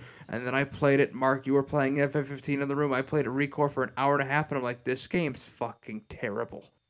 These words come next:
This game is so bad." It was so awful to play. It was not fun. It didn't feel right. It didn't control right.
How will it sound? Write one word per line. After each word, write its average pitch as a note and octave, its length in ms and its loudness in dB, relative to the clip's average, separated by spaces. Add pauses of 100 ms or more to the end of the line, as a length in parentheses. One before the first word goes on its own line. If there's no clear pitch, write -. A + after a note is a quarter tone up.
(1500)
This - 160 0
game C3 220 -4
is B2 120 -4
so C#3 360 -2
bad." C#3 440 -2
It - 100 0
was G#2+ 160 -4
so C#3+ 440 2
awful A2 360 -4
to A2+ 80 -12
play. A2 320 -4 (340)
It C#3 60 4
was C3+ 240 2
not C#3+ 280 2
fun. C#3 520 0
It C3 160 -4
didn't C#3+ 180 0
feel D3 420 2
right. C#3 300 4
It B2 160 -10
didn't C#3 200 -2
control C#3+ 580 4
right. C3+ 400 4